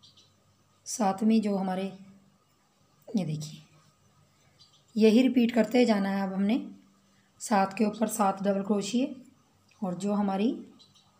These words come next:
ये डिब्बी बनी है वो वैसे ही बनती जाएगी। तो ये राउंड मैं पूरा ऐसे का ऐसे ही निकाल लूँगी। एक सौ सात चेन, अ, सॉरी, एक सौ चार, सात डबल क्रोशिया में मेरा ये डिज़ाइन बन के आया है।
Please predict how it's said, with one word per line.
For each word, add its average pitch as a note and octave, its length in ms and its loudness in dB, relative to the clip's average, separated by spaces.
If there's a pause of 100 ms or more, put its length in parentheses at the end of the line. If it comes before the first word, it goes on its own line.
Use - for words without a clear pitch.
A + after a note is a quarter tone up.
(800)
ये G3+ 120 0
डिब्बी F#3 260 -2
बनी F#3+ 320 -2
है G#3+ 80 -2 (420)
वो F#3+ 100 -6
वैसे F3+ 280 0
ही B3 220 2 (760)
बनती G3+ 360 2
जाएगी। D#3+ 380 -4 (840)
तो A3 80 2
ये A3 140 8
राउंड A#3+ 240 6
मैं A#3+ 140 6
पूरा A#3+ 280 6
ऐसे A#3+ 240 6
का A#3 120 6
ऐसे A3 220 2
ही B3 60 6
निकाल A3 300 4
लूँगी। A3+ 260 2 (480)
एक A3+ 160 6
सौ B3+ 160 4
सात A#3 540 2
चेन, A3 360 4
अ, G#3 200 0
सॉरी, A3 360 4
एक A#3 100 4
सौ B3+ 140 2
चार, A#3 380 4
सात A3+ 400 0 (640)
डबल A3+ 220 8
क्रोशिया A3 460 4
में A3+ 100 6
मेरा G#3+ 220 6
ये G#3+ 160 4
डिज़ाइन G#3 320 2
बन G3 180 0
के A#3 140 0
आया F#3+ 200 2
है। A#3+ 240 -4